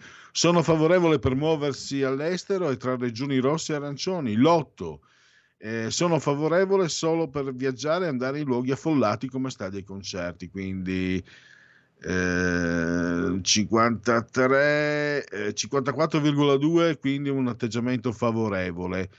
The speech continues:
al quale si può aggiungere anche il, eh, quindici virgola nove, quindi siamo sul sessantasei per cento, due terzi favorevoli al vaccino.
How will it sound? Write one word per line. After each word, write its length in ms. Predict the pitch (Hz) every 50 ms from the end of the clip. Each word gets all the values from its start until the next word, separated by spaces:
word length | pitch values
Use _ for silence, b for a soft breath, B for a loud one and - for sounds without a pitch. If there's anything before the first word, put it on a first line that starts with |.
| B B B B
al 120 | - -
quale 200 | - 135 135 135
si 140 | 120 123 120
può 100 | - 120
aggiungere 500 | 117 107 127 139 135 117 127 127 120 120
anche 260 | 123 135 127 117 127
il, 240 | 120 117 113 110 110
eh, 580 | 110 107 107 104 104 104 104 101 101 - - - _ _ _ _ _ _ _
quindici 540 | 139 165 165 156 135 113 104 - - 113
virgola 420 | 104 110 113 107 107 117 123 135 135
nove, 560 | 127 113 110 110 113 110 104 113 113 107 92
quindi 280 | - 104 104 101 98 92
siamo 280 | - - 101 98 101
sul 180 | 92 - - 92
sessantasei 560 | - 98 95 - 110 98 87 98 - 113 101
per 160 | 82 101 104
cento, 360 | - - 104 98 104 92 90
due 200 | 87 92 107 110
terzi 320 | - - 98 98 95 95 98
favorevoli 500 | 87 92 87 90 95 95 95 95 92 90
al 120 | 90 87
vaccino. 520 | 87 107 95 - - 92 87 87 87 87